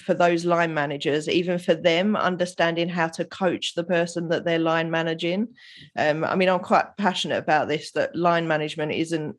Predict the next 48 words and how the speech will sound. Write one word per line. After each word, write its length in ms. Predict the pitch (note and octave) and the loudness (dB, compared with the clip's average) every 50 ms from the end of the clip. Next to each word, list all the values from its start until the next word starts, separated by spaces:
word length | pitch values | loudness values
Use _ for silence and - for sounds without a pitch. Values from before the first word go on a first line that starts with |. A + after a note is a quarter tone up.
| _ - | _ -4
I 80 | D#3+ | -4
think 300 | E3+ - F3 D#3+ D3 - | -2 -2 -2 -4 -2 -2
in 80 | E3+ D3+ | -4 -4
the 80 | D3 | -4
church 320 | E3 - F#3+ F3 C3 A2 - | 0 2 2 2 2 0 0
world, 200 | D#3 D#3 D#3+ E3+ | 0 0 2 2
isn't 360 | G2+ E3+ F3+ E3+ F3 D#3 - | 0 0 0 0 -2 -4 0
just 340 | F3 F3+ E3+ F3 - - F3 | 0 0 0 0 -2 -6 -6
about, 460 | E3 F3+ E3 D#3 D3+ C#3+ C#3 - - - - - - - - _ | -2 2 2 2 2 2 0 -4 -8 -16 -20 -20 -20 -20 -10 _
you 120 | E3+ E3+ | -2 2
know, 120 | D#3+ D3+ - | 2 4 4
let's 300 | D3+ E3 - - - - | 4 2 0 0 -4 -8
just 240 | - D#3+ F3 E3 - - - | -6 -6 -6 -6 -6 -6 0
go 180 | - E3+ E3 E3 | 2 4 4 4
through 180 | E3+ E3+ D#3+ | 2 0 0
a 20 | D#3 | 0
list 220 | D#3+ E3 D#3+ - | 0 -2 -4 -8
of 80 | D3 D3 | -8 -4
jobs 300 | - F#3 D#3+ - - - | -2 -2 -2 -2 -4 -6
you've 140 | C#3 C#3 - | -8 -4 -2
done 180 | C#3 C#3+ D3 | -2 -2 -2
and 80 | D3 D3 | -2 -2
make 160 | D3 D3+ D3+ | -2 -2 -2
sure 120 | - - | -4 -2
you've 140 | C#3+ D3 C#3+ C#3+ | -2 -2 0 0
done 180 | D#3 D3+ C#3+ | 0 0 0
your 100 | C#3+ D3 | -2 -4
jobs. 480 | D3 - F#3 D#3+ A#2 C3 B2 - - - | 0 2 2 2 2 -2 -4 -4 -4 -2
Actually, 340 | B2 A2 - - F3 E3 D#3 | -2 -2 -2 -2 0 0 0
I 60 | E3+ | 2
think 280 | F3 F#3 F3 - - | 0 -2 -4 -2 0
there 120 | E3 E3 D3+ | 0 0 0
should 320 | - - - G3+ F3 F3 | 0 0 0 0 0 2
be 120 | - E3 D#3 | 0 0 0
an 80 | D3+ | 0
element 360 | D#3+ D#3 E3 D#3+ D#3+ D#3 - | 0 -2 -2 -2 -2 -4 -4
of 100 | E3 D#3 | -4 -4
development 720 | - D#3 D3 D#3 E3+ E3+ E3 - - C3 B2 C#3+ C#3+ A3 - - - - - - - _ | -4 -4 0 0 2 2 0 -2 -4 -6 -8 -8 -8 -10 -14 -18 -20 -20 -20 -20 -18 _
in 240 | - E3 F3 E3 D#3+ | -2 0 0 0 0
that. 300 | D3 C#3 B2+ C#3+ - - | 0 -2 -2 -2 -2 -2
And 120 | - D#3 D#3+ | 0 0 0
I 80 | D#3 | 0
think 440 | E3+ E3+ - E3 D#3+ D#3 B2 - - - - - - - _ _ _ | -2 0 0 -2 0 -2 -4 -10 -14 -18 -20 -20 -20 -20 _ _ _
sometimes 580 | - - F#3+ F#3 G#3 G3 G#3+ F3 F3 F3 E3+ | 0 2 2 2 2 2 4 2 2 2 0
we 160 | F3 F3+ F3+ | -4 -4 -4
don't 300 | F3 F3+ F#3 F3 F3 E3 | 0 2 2 2 2 0
always, 720 | G2 - E3 D#3+ D#3+ F3 E3 E3 E3 E3 E3 E3 - - - - | 0 -2 0 0 0 0 2 2 0 0 -2 -4 -8 -16 -6 -2
um, 500 | - D#3+ D#3+ D3+ D#3 D#3 D3+ D#3+ D#3+ F3+ | 0 0 0 0 -2 -4 -8 -8 -10 -12